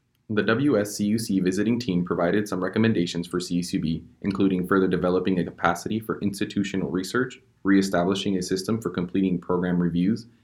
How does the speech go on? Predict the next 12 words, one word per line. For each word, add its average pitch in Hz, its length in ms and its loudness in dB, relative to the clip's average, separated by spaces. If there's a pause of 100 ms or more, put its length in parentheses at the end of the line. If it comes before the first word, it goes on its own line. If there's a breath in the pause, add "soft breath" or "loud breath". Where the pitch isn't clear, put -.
(140 soft breath)
and 98 120 2
improving 98 460 2
academic 110 460 2
support 107 360 0
services 87 500 0
such 78 200 -4
as 76 180 -2
advising, 87 520 0 (200)
tutoring, 87 500 0 (120)
and 95 160 -2
course 87 240 0
scheduling. 76 420 -2